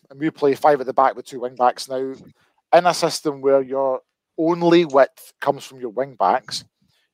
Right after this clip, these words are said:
they have to be able to provide a threat going forward. Now, on the left-hand side, we have that with Andy Robertson,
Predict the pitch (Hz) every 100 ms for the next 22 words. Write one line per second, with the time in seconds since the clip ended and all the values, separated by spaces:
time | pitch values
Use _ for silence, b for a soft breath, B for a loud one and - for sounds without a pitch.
0 | - 123 151 147 147 135 123 131 120 113
1 | 123 - - 120 120 123 110 120 117 131
2 | _ b b b - 147 143 151 143 143
3 | 143 131 123 135 139 117 127 127 135 151
4 | 170 160 143